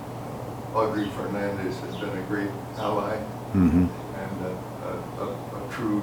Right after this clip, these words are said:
Speaker 1: Dharma mother, um, to help me understand what was going on in my mind. And he says, "Okay, all right, well,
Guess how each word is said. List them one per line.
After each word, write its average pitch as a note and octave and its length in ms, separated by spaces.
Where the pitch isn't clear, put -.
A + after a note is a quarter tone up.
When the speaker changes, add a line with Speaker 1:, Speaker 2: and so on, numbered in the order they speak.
Speaker 1:
Dharma G2+ 420
mother, G#2 360
um, G2+ 560
to - 60
help G#2+ 200
me G2+ 120
understand G2+ 640
what G2+ 120
was G2+ 140
going A2 220
on G#2 240
in F#2+ 140
my F#2+ 160
mind. G2+ 360
And B2 120
he A#2+ 60
says, C3 320
"Okay, A2+ 560
all C#3+ 100
right, G2+ 220
well, C3+ 280